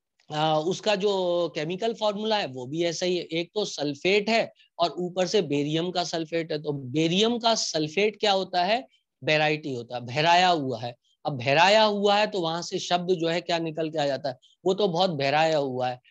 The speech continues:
सल्फेट है। क्लियर है? तो किसका सल्फेट है? बेरियम का सल्फेट है। वो तो बहुत बहराया हुआ है, बहराया हुआ समझते हो तुम लोग?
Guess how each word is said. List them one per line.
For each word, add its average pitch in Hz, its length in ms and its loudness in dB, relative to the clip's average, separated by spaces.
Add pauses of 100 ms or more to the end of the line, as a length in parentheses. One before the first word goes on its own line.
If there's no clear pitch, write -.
(140)
सल्फेट 165 720 2
है। 110 100 -4 (180)
क्लियर 190 300 4
है? 220 180 2 (240)
तो 165 80 -6
किसका 202 440 0
सल्फेट 143 580 -2
है? 113 80 -8 (120)
बेरियम 175 460 2
का 170 180 0
सल्फेट 117 560 -6
है। 117 120 -10 (280)
वो 196 80 2
तो 233 140 6
बहुत 202 260 4
बहराया 151 500 2
हुआ 123 260 0
है, 117 60 -6
बहराया 143 380 2
हुआ 196 220 0
समझते 185 400 -8
हो 247 100 2
तुम 147 200 -4
लोग? 131 160 -8